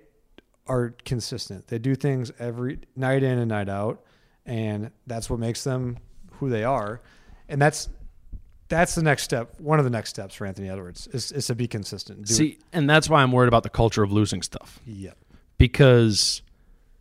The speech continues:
Speaker 2: because what, what I was thinking as I was watching, you know, just possession after possession of the defensive stuff, and I, I'm going in my head, all right, what I feel like this kid needs right now is to, is to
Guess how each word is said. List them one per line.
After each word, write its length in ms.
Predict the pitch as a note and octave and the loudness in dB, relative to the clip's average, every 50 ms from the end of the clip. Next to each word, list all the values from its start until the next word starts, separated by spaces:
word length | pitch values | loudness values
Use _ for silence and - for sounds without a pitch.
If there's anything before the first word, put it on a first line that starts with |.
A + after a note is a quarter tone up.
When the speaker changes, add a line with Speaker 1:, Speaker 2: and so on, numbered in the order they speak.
| _ _ _ _ _ | _ _ _ _ _
Speaker 2:
because 260 | - D3 - E3+ D3 | 0 4 6 6 8
what, 200 | C#3 E3+ - - | 8 6 4 2
what 180 | E3+ F3 D3+ - - | 0 -2 -2 0 2
I 160 | C#3 D3+ - | 4 6 6
was 180 | G#3 F#3 E3 - | 6 6 4 2
thinking 420 | - B2+ G#2 - G2+ G2+ G2+ - - | 2 0 -2 -4 -6 -8 -8 -8 -8
as 160 | - A2+ G#2 | -6 -4 0
I 100 | A2 G#2+ | 0 0
was 140 | G#2 G2+ - | 0 0 0
watching, 440 | G#2 G#2 G#2 - - G#2 G2+ G2 - - | 0 -2 -2 -2 -4 -6 -6 -8 -8 -6
you 100 | - A#2 | -4 -4
know, 140 | G#2 F#2+ G2 | -4 -4 -4
just 240 | - - G2+ - - _ - - - - - | -6 -6 -6 -6 -8 _ -14 -18 -18 0 4
possession 400 | - - A#2+ G#2 A#2 G#2+ - A2 | 6 6 8 6 4 4 2 0
after 180 | G#2 - - - | -4 -6 -4 2
possession 380 | - - G2 G2 F#2+ - G#2+ | 4 4 4 4 2 -4 -4
of 80 | G2+ G2+ | -6 -8
the 60 | F#2+ | -8
defensive 420 | F2+ - G2+ - G2 F#2+ - - - | -8 -8 -8 -10 -10 -10 -12 -12 -12
stuff, 300 | - - E2 D#2 - - | -10 -10 -12 -10 -8 -6
and 80 | G#2 | -6
I, 120 | A2+ A#2+ A2+ - - | -4 -4 -4 -4 -4
I'm 220 | B2+ D3+ F#3+ F#3+ | -2 -2 -2 -2
going 420 | E3 D#3 D3 C#3+ C3+ C3+ B2+ A#2+ - _ _ _ _ _ | 0 0 0 0 0 -4 -6 -10 -16 _ _ _ _ _
in 120 | - C3+ A#2+ | -10 -8 -4
my 160 | A#2 A2+ A2+ | -4 -2 -2
head, 340 | G2+ G#2 G#2 G2 G2 G2+ - - _ _ _ _ _ _ _ _ _ _ _ _ _ _ _ _ _ - | -4 -4 -6 -6 -8 -10 -14 -18 _ _ _ _ _ _ _ _ _ _ _ _ _ _ _ _ _ -4
all 80 | C#3 C3+ | -4 -2
right, 200 | A#2+ F2 - - _ _ _ _ _ _ _ _ | -2 -4 -6 -12 _ _ _ _ _ _ _ _
what 420 | - - B2 C3 - C3 C3 D3 C#3 | -16 -14 -14 -14 -12 -6 -4 -4 0
I 200 | A#2 D#3+ G3+ B3+ | 4 4 6 4
feel 240 | B3 - G3 G3 F3 | 4 2 0 2 2
like 320 | D#3+ D3 C3 - - - - - _ - _ _ _ _ _ - | 4 2 2 0 -4 -16 -20 -20 _ -20 _ _ _ _ _ -16
this 240 | C3 B2 B2+ A#2+ - | -8 -4 -4 -4 -2
kid 220 | - - C3 A2+ | -2 -2 -2 -2
needs 280 | A#2 A#2+ A#2+ A#2 A2+ A2 | 0 0 0 0 0 -2
right 160 | A2+ A2 A2 | -4 -4 -4
now 360 | G#2 G#2+ G#2 G#2 G2+ G2+ G2 - _ | -6 -6 -6 -4 -4 -6 -8 -8 _
is 220 | - A#2+ A2 - - | -6 -6 -4 -4 -6
to, 340 | - - B2 A2+ G#2+ G2+ - _ _ _ _ _ _ _ _ _ _ _ _ | -6 -4 -4 -4 -4 -4 -8 _ _ _ _ _ _ _ _ _ _ _ _
is 240 | - C#3+ - - - | -2 -2 -2 -2 -4
to 480 | - - - C#3 C3 B2 A#2+ A2+ A2+ | -4 -2 -2 0 0 0 0 -2 -2